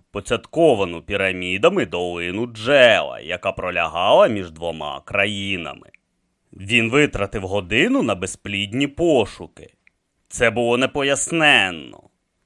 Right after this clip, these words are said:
Це було надприродно. Це було вкрай конфузно. Він прикрив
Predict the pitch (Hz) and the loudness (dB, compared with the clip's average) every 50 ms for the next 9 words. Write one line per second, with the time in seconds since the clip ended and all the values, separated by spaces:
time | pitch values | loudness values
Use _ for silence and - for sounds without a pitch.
0 | _ _ _ _ - - 120 107 101 101 113 113 113 117 117 117 117 - _ - | _ _ _ _ -4 0 0 0 0 -2 -2 -2 -2 0 0 -2 -4 -4 _ 0
1 | 131 135 135 123 135 147 143 135 127 110 98 80 78 90 85 76 - - - _ | 2 2 2 4 4 4 6 8 6 6 4 0 -8 -12 -14 -14 -16 -20 -20 _
2 | _ _ _ _ _ _ _ _ _ _ _ _ _ _ _ _ - - - 123 | _ _ _ _ _ _ _ _ _ _ _ _ _ _ _ _ -4 2 6 8
3 | 156 202 220 190 214 208 202 196 202 190 - _ _ - 113 104 101 95 92 92 | 8 8 8 6 4 2 2 2 0 -2 -6 _ _ -6 -2 0 2 2 4 4
4 | 95 104 101 - - 110 104 98 95 - - - 104 98 92 87 85 80 76 - | 4 2 2 -2 -6 -6 -6 -6 -8 -10 -12 -12 -12 -10 -10 -12 -14 -16 -18 -20
5 | - 69 65 - - _ _ _ _ _ _ _ _ _ _ _ _ _ _ _ | -20 -20 -20 -20 -20 _ _ _ _ _ _ _ _ _ _ _ _ _ _ _
6 | _ 98 92 107 107 98 - 123 120 - - 120 123 127 113 | _ -6 -4 -2 -2 0 0 0 0 0 0 -2 -2 -2 -2